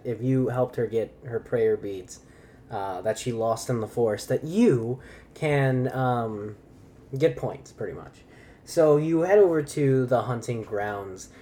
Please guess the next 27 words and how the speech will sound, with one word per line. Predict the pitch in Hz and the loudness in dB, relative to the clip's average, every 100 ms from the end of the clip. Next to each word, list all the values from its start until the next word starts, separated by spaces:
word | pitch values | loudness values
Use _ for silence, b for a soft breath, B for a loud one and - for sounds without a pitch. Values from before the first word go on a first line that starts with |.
| B B | B B
uh, | |
and | 120 123 | -4 -4
she | 156 | -6
pretty | 139 175 185 | -4 -2 0
much | 160 139 | -2 -4
told | 139 131 | -4 -2
you | 131 | -2
where | 123 | -2
she | 120 127 | -4 -6
walked | 113 101 - | -8 -8 -8
into | 123 131 | -6 -4
the | 123 | -4
forest, | 120 123 110 104 - - B B | -4 -4 -2 -4 -8 -18 B B
so | - - 127 120 | -12 -2 0 2
you'll | 120 | 0
probably | 110 156 160 | -2 -2 0
have | 131 127 | -2 -4
to | 120 | -6
retrace | 117 135 135 123 113 | -2 -4 0 -2 0
her | 110 | -4
steps, | - - 98 90 - | -6 -6 -8 -8 -10
you | 117 | -8
know, | 110 | -8
track | 98 - 117 117 | -8 -4 -4 -2
where | 127 107 | -4 -4
she | - | -6
was | 110 104 98 90 - | -4 -2 -4 -8 -14